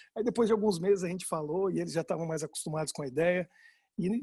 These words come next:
finalmente nós fomos, chegamos lá no Japão, é, no mês de julho, de, como, julho, agosto de dois mil e onze, pra ficarmos dois anos ali.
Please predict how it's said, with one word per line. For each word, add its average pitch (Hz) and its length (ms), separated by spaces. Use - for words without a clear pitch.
finalmente 247 400
nós 247 160
fomos, 196 280
chegamos 202 440
lá 180 120
no 190 80
Japão, 180 600
é, 160 340
no 208 160
mês 170 560
de 143 480
julho, 214 600
de, 170 840
como, 196 260
julho, 202 580
agosto 170 720
de 170 280
dois 156 240
mil 190 140
e 180 80
onze, 160 440
pra 160 140
ficarmos 160 300
dois 185 320
anos 139 300
ali. - 180